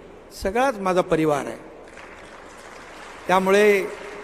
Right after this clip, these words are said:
महाराष्ट्र आपला परिवार आहे. माझं कुटुंब, माझा परिवार इतक्यापुरतं मर्यादित आपण नाही.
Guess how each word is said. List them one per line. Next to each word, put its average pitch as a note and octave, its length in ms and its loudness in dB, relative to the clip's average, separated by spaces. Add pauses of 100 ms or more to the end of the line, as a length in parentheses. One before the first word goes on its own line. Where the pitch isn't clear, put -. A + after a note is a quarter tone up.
(4000)
महाराष्ट्र G3 580 0
आपला D#3+ 200 0
परिवार C#3+ 460 -2
आहे. A2+ 100 -10 (1300)
माझं C3+ 320 -4
कुटुंब, G3+ 460 0
माझा E3 320 2
परिवार F#3+ 440 2
इतक्यापुरतं G3 560 0
मर्यादित G#3 480 0
आपण G#3 240 0
नाही. F#3 320 -4